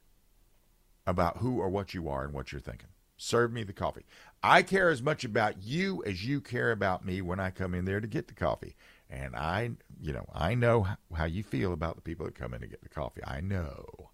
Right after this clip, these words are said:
Let's not be coy about this. So I know that you find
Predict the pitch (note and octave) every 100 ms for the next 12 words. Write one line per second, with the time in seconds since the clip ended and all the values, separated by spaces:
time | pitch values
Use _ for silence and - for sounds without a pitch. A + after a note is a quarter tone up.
0 | _ _ _ _ _ _ _ _ _ _
1 | - - F#2+ F#2 G2+ G2+ A#2+ - - C#3+
2 | A#2 F2+ C2+ G1+ - - G2 - F#2+ F#2+
3 | - - - _ _ - - _ - F#2
4 | E2+ D#2+ F#2 F#2 F#2 D#2+ D2 - D2 C2+
5 | E2+ D2+ C#2+ C2+ -